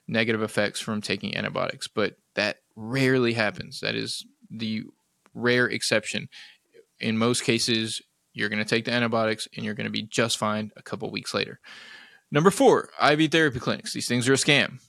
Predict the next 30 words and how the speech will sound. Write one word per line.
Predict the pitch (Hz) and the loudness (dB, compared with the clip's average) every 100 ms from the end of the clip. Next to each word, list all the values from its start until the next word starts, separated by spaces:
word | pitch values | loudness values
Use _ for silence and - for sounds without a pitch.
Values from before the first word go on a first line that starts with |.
| - | -10
Stay | - 110 | 0 2
away | 113 135 | 4 4
from | 139 135 | 2 2
them. | 135 131 123 - - _ | 2 2 -4 -12 -20 _
Uh, | 113 - - | -12 -10 -6
I | |
mean, | 113 113 | -2 -2
if | 113 | 0
you | 120 | 2
wanna | 147 135 | 2 4
do | 143 | 4
it | 143 | 4
'cause | 135 | 0
it | 113 | -2
feels | 139 139 127 | 2 2 4
good | 135 131 | 4 4
and | 123 117 | 2 0
you | 113 | 2
don't | 120 | 2
mind | 120 120 120 | 2 2 2
wasting | 123 123 127 | 0 0 0
money | 120 123 120 | 2 2 2
and | 117 | 0
time, | 123 127 123 120 117 _ | 2 2 2 0 -4 _
that's | - 110 - | -6 -4 0
fine. | 120 120 117 | 2 2 2
But | 107 107 - _ _ _ _ - | 0 -2 -2 _ _ _ _ -2
outside | 110 117 120 117 | -2 2 2 4
of | |
that, | 117 113 110 | 2 2 0